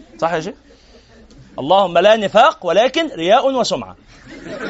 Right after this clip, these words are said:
ما أنا مش ده، مش ده المطلوب ولا؟ نسأل الله السلامة، صحيح؟ <laughs> نسأل الله السلامة، الله يرحمه اللي قالها يعني. واحد صديقنا كان بيقول كده، الله يرحمه.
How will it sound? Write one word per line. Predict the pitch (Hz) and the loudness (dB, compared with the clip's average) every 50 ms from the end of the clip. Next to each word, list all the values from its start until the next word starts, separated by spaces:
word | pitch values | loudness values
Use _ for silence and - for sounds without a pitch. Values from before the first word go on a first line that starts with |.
| - - - - - - - - - - - - - - - - | -12 -12 -14 -14 -14 -14 -16 -16 -16 -16 -18 -18 -18 -18 -14 -12
ما | 135 | -8
أنا | 151 160 156 160 160 156 151 151 147 143 - - - - _ _ - - _ _ _ _ _ - - - - - - | -6 -2 -2 0 0 -2 -2 -6 -8 -12 -18 -20 -20 -20 _ _ -20 -20 _ _ _ _ _ -20 -20 -20 -20 -20 -14
مش | - - | -6 -4
ده، | 165 170 | -4 -4
مش | 170 156 | 0 0
ده | 185 | 0
المطلوب | 208 220 208 - 190 240 262 226 | 0 0 0 -2 -2 -4 -2 -2
ولا؟ | 208 175 160 156 156 151 - - - _ _ _ _ _ _ _ _ _ _ _ _ _ _ _ _ _ _ _ _ _ _ _ _ _ _ _ _ _ - - - - | -2 0 0 -2 -4 -6 -8 -16 -20 _ _ _ _ _ _ _ _ _ _ _ _ _ _ _ _ _ _ _ _ _ _ _ _ _ _ _ _ _ -20 -20 -10 -8
نسأل | 165 180 180 175 | -8 -6 -4 -4
الله | 170 175 180 | -2 0 0
السلامة، | 180 175 - 165 147 143 135 127 | 0 0 0 0 0 0 0 -2
صحيح؟ | 120 - 143 165 202 196 - - 247 - - - - - - - - | -4 -4 -2 -2 -2 -2 -4 -8 -12 -14 -16 -18 -20 -20 -20 -20 -20
<laughs> | - - - - - - - - - - | -20 -20 -20 -20 -20 -20 -20 -18 -10 -8
نسأل | 156 170 - - | -8 -6 -6 -4
الله | 151 156 156 | -2 -2 -2
السلامة، | 151 143 - 131 110 101 95 110 | -2 -2 -4 -6 -8 -8 -8 -8
الله | 127 135 135 | -6 -6 -6
يرحمه | 131 - - 123 120 | -6 -6 -8 -12 -10
اللي | 107 104 110 | -10 -10 -10
قالها | 110 101 95 | -10 -10 -12
يعني. | 95 104 104 - - - _ _ - _ _ - | -16 -20 -20 -20 -20 -20 _ _ -20 _ _ -8
واحد | 127 127 | -8 -8
صديقنا | - - 117 123 123 - 117 107 | -8 -10 -10 -10 -10 -10 -12 -12
كان | 117 107 | -12 -12
بيقول | 104 113 117 117 | -12 -12 -12 -12
كده، | - - 104 104 | -14 -16 -16 -14
الله | 104 104 | -14 -14
يرحمه. | 104 101 - 113 | -14 -16 -18 -20